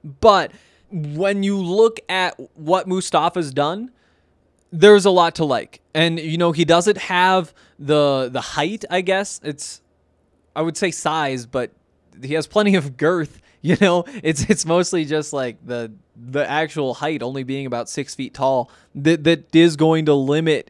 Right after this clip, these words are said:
his upside in the eyes of N F L talent evaluators. The thing is, though, that when you look at how often that matters,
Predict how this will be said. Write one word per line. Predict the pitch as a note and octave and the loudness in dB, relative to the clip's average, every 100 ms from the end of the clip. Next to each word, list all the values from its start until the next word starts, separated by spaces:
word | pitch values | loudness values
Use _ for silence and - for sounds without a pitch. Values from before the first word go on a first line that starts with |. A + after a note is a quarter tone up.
| _ | _
his | C3 D3+ C3+ - | -2 -2 0 0
upside | D#3 - D3 C3 | -2 0 -2 -2
in | B2 | -4
the | B2+ | -6
eyes | G#2+ B2+ B2+ B2+ - _ _ | -4 -4 -4 -8 -14 _ _
of | - C#3 C3+ C3 A#2+ _ - | -4 0 0 -2 -6 _ -8
N | C3+ | -6
F | C#3 - | -4 0
L | C#3 C#3+ C#3 C3+ | 2 2 0 -4
talent | - E3+ A3+ | -4 0 0
evaluators. | B2+ A2 G#2 G#2+ F#2 D#2 - _ _ _ _ _ _ _ _ _ | -2 -6 -6 -10 -12 -14 -18 _ _ _ _ _ _ _ _ _
The | D3+ D#3 | -2 -2
thing | D#3+ - G#3 G3 | -2 2 4 4
is, | G#3 G3 D#3 | 2 2 0
though, | D3 C#3 C#3 C3+ | 2 2 2 0
that | C3+ C#3+ | -2 -2
when | D3 D3 | -4 -4
you | C#3 | -8
look | C#3 A3+ B3 - - | -2 2 2 0 -6
at | E3+ E3+ D#3+ - _ _ _ - | -2 0 0 -4 _ _ _ -16
how | - F3+ F3 | -4 2 4
often | F3 E3+ E3+ D#3 | 2 0 -2 -2
that | D3+ D3 - | -4 -6 -8
matters, | C#3 C#3 C#3+ D#3+ F#3+ E3+ B2 A#2+ A#2 - | -12 -8 -6 -4 -4 -2 -4 -6 -8 -10